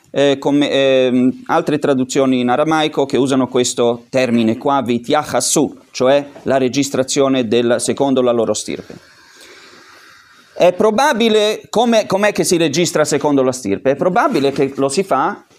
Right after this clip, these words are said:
con testimonianza documentale, per questo Rashi parla di, di libri, di genealogici, di te-, di testimoni scritti, testimonianze scritte, documenti,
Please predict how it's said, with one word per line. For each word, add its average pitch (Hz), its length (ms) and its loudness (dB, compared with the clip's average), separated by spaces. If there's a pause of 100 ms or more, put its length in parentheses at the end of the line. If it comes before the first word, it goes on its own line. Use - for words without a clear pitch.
(280)
con 175 500 -2
testimonianza 156 800 0
documentale, 240 800 0 (100)
per 143 100 -4
questo 247 280 0
Rashi 165 220 0
parla 208 340 0
di, 151 240 -2
di 151 120 -4
libri, 190 400 2
di 165 140 -2
genealogici, 170 800 2
di 151 160 -2
te-, 147 200 -2
di 139 160 0
testimoni 156 640 0
scritti, 165 500 0
testimonianze 143 680 2
scritte, 196 440 -2
documenti, 170 880 0